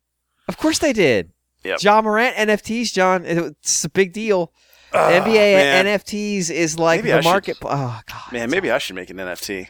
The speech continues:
Speaker 1: No!
Speaker 2: A Tub Time N F T? That'd be, uh, somebody would buy that for sure.
Speaker 1: I want to die. All right, well,
Speaker 2: <laughs>
Speaker 1: emails. You can send them to R F N at Nintendo Roll Report dot com. Please don't send us your pitch for N F Ts. Please don't.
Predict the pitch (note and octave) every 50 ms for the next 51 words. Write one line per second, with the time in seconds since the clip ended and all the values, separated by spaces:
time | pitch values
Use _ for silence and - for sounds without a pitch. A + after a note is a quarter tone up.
0 | _ - G3 C4 D#4 F#4+ G4 F#4 C#4+ F#3+ C#3 A2+ G2+ - _ _ _ _ _ -
1 | - - C3 - - F3 E3 - - F3 E3 E3+ E3 F3 E3 E3+ E3+ - - F3
2 | F3+ F3+ F3+ G#3 - - G#2+ - _ - - A2 B2+ - - - F3+ F3 D3+ B2+
3 | A#2 G2+ G#2 G2 _ - G#2+ F#2+ F#2 - F#2+ F2+ F2 F2+ F#2 - _ _ _ _
4 | _ - - - - - - G#2 G2 G2 G2 F#2+ - _ _ _ _ - C3+ C3
5 | B2 A#2+ B2 A#2 - C3 A#2+ - - D2+ C2+ C2+ C#2 - - E3+ G3 G#3 G3 F3
6 | D3+ D#3 F#3 G3 F#3 D3+ C3 G#2+ - - _ - - - G3+ A3+ C4 C4 A#3+ G#3
7 | F3+ D3 B2 A2 - - F3 B3 A#3+ - B3 - - G#3 A3 A#3+ B3+ G3+ D3+ C3+
8 | B2+ A#2 - D3 - A#2+ D3+ D3+ D3+ D#3 D3+ - E3 E3 D#3+ D#3 D3 C#3 C#3 C#3
9 | C3+ D#3+ D3+ D3+ D#3 D#3+ D3+ D3 D3 C#3 D3 - - D3 D3 C#3+ - D#3 D3+ -
10 | - D#3+ D3 C#3 - - E3+ E3+ E3+ E3+ D#3+ - - - D#3+ D3 D3 - - -
11 | D3+ C#3 C3+ C3 C3+ B2+ B2 - B2 A#2+ - - - C3 A#2+ - - - - -
12 | B2 - G#2+ A#2 A2+ A2 G#2+ - - - G#2+ G#2+ G#2 G2+ F#2+ - - - - _
13 | _ _ _ _ _ _ _ _ _ _ _ - D#3+ C#3 - - A2+ F#2+ F#2+ F#2+
14 | F#2+ -